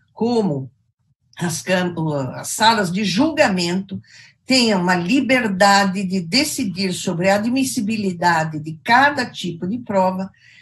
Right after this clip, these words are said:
esta regra setenta, repito, cria uma exceção a este regime de admissibilidade da provas, das provas. E a regra setenta e um,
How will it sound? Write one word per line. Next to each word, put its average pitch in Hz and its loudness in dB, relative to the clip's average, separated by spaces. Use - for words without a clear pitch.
esta 269 0
regra 202 0
setenta, 208 -4
repito, 220 -6
cria 214 -2
uma 202 2
exceção 233 0
a 202 4
este 214 2
regime 220 0
de 196 -2
admissibilidade 208 0
da 254 2
provas, 247 0
das 262 0
provas. 277 4
E 214 0
a 294 6
regra 226 2
setenta 262 -2
e 190 2
um, 226 -2